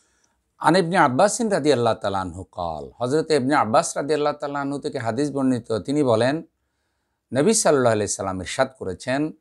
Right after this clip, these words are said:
"মা যাহারাল গালুলু ফি কওমিন কাত্তুন ইল্লা উলকিয়া ফি কুলুবিহিমুর রুব।" যে জাতি রাষ্ট্রীয় সম্পদ চুরি করে, আল্লাহ তাআলা তাদের মনের মধ্যে ভয় ভীতি তৈরি করে দেন।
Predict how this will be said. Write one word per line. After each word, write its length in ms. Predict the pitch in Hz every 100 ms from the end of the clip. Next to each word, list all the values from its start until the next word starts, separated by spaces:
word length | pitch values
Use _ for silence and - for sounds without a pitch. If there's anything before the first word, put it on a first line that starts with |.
| _ _ _ _ _ _ -
"মা 400 | 110 147 165 160 127
যাহারাল 460 | 170 214 196 165
গালুলু 480 | 120 123 175 208 170
ফি 240 | 127 202
কওমিন 480 | 175 - 226 202 151
কাত্তুন 600 | 127 208 208 - 131 110 127
ইল্লা 440 | 147 147 135 113 -
উলকিয়া 500 | 185 226 180 156 127
ফি 440 | - 139 120 104
কুলুবিহিমুর 800 | 120 135 185 147 117 104 101 92
রুব।" 400 | 90 117 104 76 _ _ _ _ _ _ _ _ _ _ _
যে 180 | 98 143
জাতি 340 | 156 165 160 190
রাষ্ট্রীয় 420 | 151 - - 233
সম্পদ 420 | 226 220 185 151
চুরি 280 | - 131 113
করে, 360 | 117 104 92 -
আল্লাহ 240 | - 131 127
তাআলা 320 | 127 117 110
তাদের 340 | - 110 110
মনের 340 | 104 107 107 113
মধ্যে 320 | 120 113 113
ভয় 340 | 80 95 107
ভীতি 280 | 98 139 180
তৈরি 240 | 110 92 87
করে 200 | 92 80
দেন। 240 | 73 _